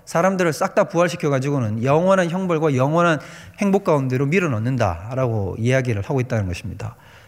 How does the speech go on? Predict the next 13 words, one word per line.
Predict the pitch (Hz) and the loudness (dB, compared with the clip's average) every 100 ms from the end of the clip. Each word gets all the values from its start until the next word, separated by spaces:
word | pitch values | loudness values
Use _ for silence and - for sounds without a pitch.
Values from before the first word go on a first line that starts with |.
| - | -8
세상 | - 175 240 | -2 2 4
사람들의 | 226 220 220 214 202 165 | 4 2 2 4 4 2
철학적 | 214 214 220 208 190 | 0 0 0 -2 -2
생각과 | 208 196 190 | -2 -2 -2
상식으로 | 170 226 233 196 156 | -2 -2 0 0 0
봤을 | 147 143 | 0 -2
때는 | - 165 165 107 | -2 -2 0 -2
이건 | 135 180 | -2 0
완전 | 143 143 160 | 0 -2 -2
뜬구름 | 233 233 240 226 | 0 2 2 0
잡는 | 165 151 | 0 -2
소리를 | 151 160 143 | -2 0 0
넘어서서 | 127 180 139 117 165 104 - | 0 0 0 0 2 0 -4